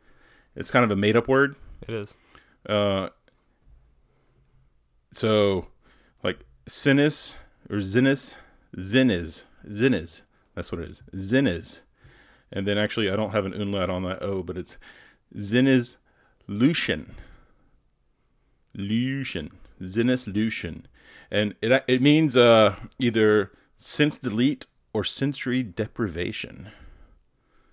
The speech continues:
Speaker 1: And this company does not exist.
Speaker 2: Wow. That's, that's quite interesting. A non-existent company made a non-existent game for a non-existent project.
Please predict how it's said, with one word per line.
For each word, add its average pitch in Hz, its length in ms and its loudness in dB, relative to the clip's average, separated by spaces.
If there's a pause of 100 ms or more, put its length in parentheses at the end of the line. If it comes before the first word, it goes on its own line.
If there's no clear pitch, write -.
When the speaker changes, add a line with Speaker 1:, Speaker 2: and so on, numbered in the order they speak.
(440)
Speaker 1:
And 101 160 -2
this 107 140 -4
company 92 580 -4
does 78 180 -8
not 82 200 -4
exist. - 580 -12 (2000)
Speaker 2:
Wow. 98 320 -4 (680)
That's, - 560 -8 (380)
that's - 140 -16
quite 110 300 -6
interesting. 101 640 -10
A 92 80 -12
non-existent 107 520 -8
company 110 280 -8
made 92 160 -8
a - 20 -10
non-existent 98 640 -10
game 92 220 -10
for 87 300 -8
a 82 60 -10
non-existent 87 600 -12
project. 90 460 -12